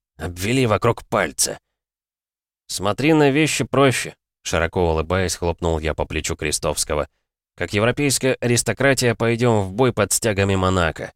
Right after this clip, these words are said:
Бамут весело прыснул, его смех подхватили остальные, и уже спустя пару секунд над полянкой, где собрались бойцы, гремели раскаты дружного хохота. Одно из самых доступных средств человека защитить себя от страха —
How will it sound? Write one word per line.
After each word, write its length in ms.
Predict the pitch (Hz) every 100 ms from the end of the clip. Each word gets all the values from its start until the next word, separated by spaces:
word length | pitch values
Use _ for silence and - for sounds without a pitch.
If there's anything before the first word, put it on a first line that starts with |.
| _ _ _ _ _ _ _ _ _
Бамут 360 | 76 113 156
весело 380 | 120 135 127 123 -
прыснул, 480 | 113 95 90 85 85 _
его 240 | 82 82 82
смех 340 | - 87 98
подхватили 480 | - - 87 82 85
остальные, 720 | 80 80 - 82 85 107 101 - _ _ _
и 60 | 92
уже 180 | 120
спустя 420 | 139 - 123 - 127
пару 260 | 117 110
секунд 420 | 95 98 - 120 -
над 240 | 95 92
полянкой, 540 | - 92 107 107 98 85
где 220 | 80 82
собрались 500 | - 80 85 87 85
бойцы, 380 | 80 82 - 117
гремели 400 | 92 90 107 107
раскаты 480 | 82 80 - 110 95
дружного 500 | 82 80 80 80 78
хохота. 580 | - 85 - - 57 - _ _ _ _ _ _
Одно 240 | 90 90 135
из 80 | -
самых 300 | 131 123 98
доступных 560 | 107 - 117 - 92
средств 500 | - 98 95 - -
человека 560 | - 92 92 101 110 90
защитить 500 | 80 - 85 95 -
себя 280 | 87 82 80
от 80 |
страха — 480 | - - 107 104 90